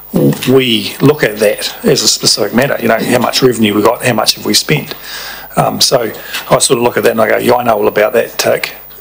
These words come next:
Um, but I, I, I just wonder, I don't, wouldn't even, again, a bad example, <laughs> but if I, if I go back, who, who would actually look at,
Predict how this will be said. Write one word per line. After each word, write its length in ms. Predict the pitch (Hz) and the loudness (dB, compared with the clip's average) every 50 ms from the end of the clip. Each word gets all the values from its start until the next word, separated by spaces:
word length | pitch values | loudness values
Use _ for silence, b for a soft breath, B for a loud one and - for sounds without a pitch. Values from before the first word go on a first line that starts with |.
| - - | -4 -2
Um, 420 | - 131 113 110 107 110 113 - | 0 0 0 0 -2 -4 -6 -2
but 120 | - 127 113 | 0 0 0
I, 340 | 113 113 110 - - - 180 | 0 -2 -4 -4 0 2 2
I, 260 | 143 113 - - 123 | 2 2 0 -2 -2
I 40 | 110 | -2
just 260 | - - 117 - - | 0 -2 -2 0 0
wonder, 440 | 135 120 117 113 113 107 110 113 - 160 165 - - | 0 0 0 0 0 2 0 0 0 -2 -2 0 0
I 220 | 165 156 - 139 | 2 2 2 2
don't, 300 | 123 135 139 127 127 - | 2 2 0 0 2 2
wouldn't 160 | 135 139 123 | 4 4 4
even, 320 | 123 110 110 110 117 123 - - - - - | 2 2 2 2 0 0 0 -4 -8 -2 0
again, 420 | 160 131 - - 131 110 127 117 104 | 2 2 2 2 0 0 0 2 2
a 260 | 120 123 - 135 135 - - 165 - | 0 0 0 -2 -4 -4 -6 -10 -4
bad 240 | 208 147 131 123 113 | 0 2 2 2 2
example, 460 | 117 - 127 120 120 120 113 131 113 | 2 0 0 0 0 0 0 0 0
<laughs> 140 | 104 - - | 0 0 0
but 220 | - - - - - - B B B B B B B - - - - B B B B B B B B | 0 0 0 -2 -8 -4 B B B B B B B -2 -2 -4 -4 B B B B B B B B
if 160 | - - - | -2 0 0
I, 80 | - 117 | 0 0
if 180 | 120 - - | 0 0 0
I 60 | - 131 | 0 2
go 160 | 117 131 120 | 2 0 2
back, 240 | 110 127 117 117 - | 2 0 0 0 0
who, 300 | - 156 151 139 135 135 | 2 2 2 2 2 0
who 280 | - - 143 143 131 | 2 4 4 4 4
would 220 | 120 127 143 147 135 | 4 4 4 4 4
actually 340 | 117 117 - - - 120 | 2 0 0 0 0 2
look 220 | 107 120 120 - - | 2 2 2 2 0
at, 260 | 117 113 110 - - | -2 -2 -2 -4 -6